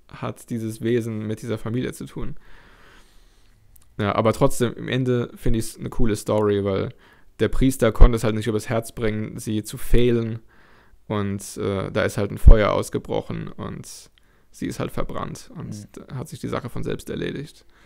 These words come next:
Speaker 1: Äh, ja. Und dann am Ende hier die, seine kleine Rede, die er hält, finde ich auch herrlich, weil es auch wieder so trocken ist. So. Sie hat ihre,
Speaker 2: Mhm.
Speaker 1: ihr kleines Mädchen gerettet und dachte, „Ich bin Wa-, ich bin der Weihnachtsmann, also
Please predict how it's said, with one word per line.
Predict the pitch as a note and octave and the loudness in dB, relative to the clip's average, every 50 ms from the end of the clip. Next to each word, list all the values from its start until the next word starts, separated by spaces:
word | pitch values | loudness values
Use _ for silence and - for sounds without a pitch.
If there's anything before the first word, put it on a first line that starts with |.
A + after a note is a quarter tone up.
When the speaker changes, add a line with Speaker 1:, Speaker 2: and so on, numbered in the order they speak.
| - - - - - - _ _ _ - - - | -20 -20 -20 -20 -20 -20 _ _ _ -20 -20 -16
Speaker 1:
Äh, | - A#2+ - A#2 - - - C#3 - - | -12 -12 -10 -10 -12 -12 -14 -16 -14 -12
ja. | - - - C#3 - - - - _ - - _ - - _ - - _ _ _ _ _ _ - | -10 -10 -12 -12 -16 -20 -20 -20 _ -20 -20 _ -20 -20 _ -20 -20 _ _ _ _ _ _ -12
Und | - - - - - | -10 -10 -10 -10 -10
dann | - - - | -12 -10 -10
am | - - | -10 -10
Ende | - G2+ - - A2 | -8 -6 -6 -6 -6
hier | A2+ A2+ - - | -6 -6 -8 -8
die, | - - B2+ | -8 -10 -10
seine | - - A#2 A#2 - | -10 -10 -10 -10 -10
kleine | - - A2+ A2 A2 A2 | -8 -8 -6 -6 -4 -2
Rede, | G#2+ G#2 G#2 G2+ A2 | -2 -2 -2 -2 -4
die | A2+ A2 | -4 -4
er | G2 - | -6 -6
hält, | A#2 A#2+ - - - - - - - - | -6 -6 -6 -6 -8 -10 -14 -18 -20 -20
finde | - - C3 B2+ B2 | -14 -12 -10 -10 -10
ich | - - | -10 -12
auch | - B2+ C3 - - - - - | -14 -14 -14 -14 -14 -14 -14 -12
herrlich, | C3+ C3+ - - - G3+ - - | -10 -10 -10 -10 -10 -12 -12 -12
weil | - A2+ | -12 -12
es | B2 | -10
auch | - - - | -12 -10 -6
wieder | - G#2+ - | -6 -6 -4
so | A#2+ A#2 | -6 -2
trocken | - - - A2 A2 - - G#2 D#2+ | 6 8 8 8 8 4 -2 -6 -8
ist. | - - - - - | -8 -8 -10 -10 -8
So. | - - A2+ A2+ - - G#3+ - - - - - - - - - - _ _ _ | -8 -8 -8 -8 -10 -12 -16 -18 -20 -20 -20 -20 -20 -20 -20 -20 -20 _ _ _
Sie | - - - G#2 G2+ | -8 -2 0 2 2
hat | G#2 G#2 | 2 2
ihre, | G#2 G2+ G2 G2+ G2+ G#2 | 2 2 2 2 0 -2
Speaker 2:
Mhm. | G#2 G2+ | -4 -4
Speaker 1:
ihr | A2 A2 G#2+ | -2 -2 0
kleines | - A2+ A2+ A2 G2+ A2 | 0 0 0 0 0 2
Mädchen | A2+ A#2+ A#2 - - A#2 | 2 2 2 2 0 0
gerettet | G#2+ G#2+ G#2+ A2+ A2+ A2 B2+ A2+ G#2 | 0 2 2 2 2 2 0 0 0
und | G2 G2+ G#2 | -2 0 0
dachte, | G#2 G2 - - - G2+ G2 | -2 -2 -2 -2 -2 0 0
„Ich | G2+ - - | -2 -2 -4
bin | G2 F#2+ G2 G2 | -4 -4 -2 -2
Wa-, | F#2+ F#2+ - - | -2 -4 -4 -6
ich | - - - | -10 -8 -6
bin | - G#2 | -6 -4
der | G2+ G2 G2 | -2 -2 0
Weihnachtsmann, | G2 G2 F#2 - B2+ - - - - - - - G1+ | -2 -2 -2 -4 -6 -8 -10 -10 -10 -10 -10 -8 -8
also | G#1 G#1 - - A1 G#1 - - | -8 -6 -6 -6 -6 -6 -6 -8